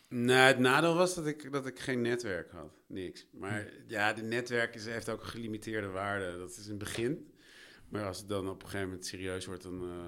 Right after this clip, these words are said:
Speaker 1: dan, dan schiet, dan heb je daar ook niet zo heel veel meer aan. Ehm, nee, ik denk niet dat ik veel, dat er veel nadelen erbij zijn.
Speaker 2: Blijf je voorlopig bij Duitsland of is voor jullie internationalisering ook nog een stap?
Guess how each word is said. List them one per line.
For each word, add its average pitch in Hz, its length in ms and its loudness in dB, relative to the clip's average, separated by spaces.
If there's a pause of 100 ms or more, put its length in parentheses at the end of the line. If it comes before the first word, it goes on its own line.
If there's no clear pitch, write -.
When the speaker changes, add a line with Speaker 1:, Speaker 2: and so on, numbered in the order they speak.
(380)
Speaker 1:
dan, 85 280 -14
dan 87 140 -14
schiet, - 300 -14
dan 85 120 -8
heb 90 100 -8
je 90 60 -8
daar 90 80 -6
ook 95 60 -6
niet 98 100 -6
zo 95 180 -8
heel 101 120 -8
veel 117 120 -2
meer 113 120 -4
aan. 156 180 -6 (1600)
Ehm, 139 720 8 (1120)
nee, 113 500 10
ik 101 60 2
denk 117 140 8
niet 110 120 4
dat 98 140 0
ik 92 100 -4
veel, 90 380 -4
dat 90 160 -10
er 87 100 -12
veel 90 180 -10
nadelen 85 540 -12
erbij 92 260 -18
zijn. - 220 -14
Speaker 2:
Blijf 127 240 12
je 170 80 4
voorlopig 156 320 12
bij 123 140 12
Duitsland 151 540 12
of - 280 0
is 135 280 0
voor 139 100 6
jullie 127 180 10
internationalisering 113 880 6
ook 98 100 4
nog 90 120 2
een 92 80 2
stap? 85 260 -2